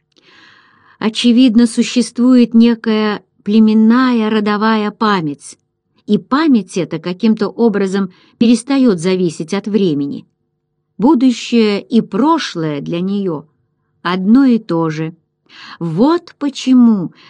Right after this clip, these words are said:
тысячи лет назад затуманенные смертельным ужасом человеческие глаза уже уловили искаженный облик сверхправителей.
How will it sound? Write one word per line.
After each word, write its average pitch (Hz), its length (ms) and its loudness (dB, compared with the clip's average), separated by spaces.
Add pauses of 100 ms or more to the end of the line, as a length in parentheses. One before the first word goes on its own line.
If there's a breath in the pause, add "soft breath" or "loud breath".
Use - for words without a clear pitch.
(100)
тысячи 226 500 0
лет 180 280 -4
назад 185 520 -4 (240 loud breath)
затуманенные 185 920 0
смертельным 208 840 -2
ужасом 185 480 -2
человеческие 180 880 -4
глаза 180 600 -4 (320 loud breath)
уже 233 440 2
уловили 226 800 2 (160 loud breath)
искаженный 202 800 0
облик 196 480 -4
сверхправителей. 175 1200 -6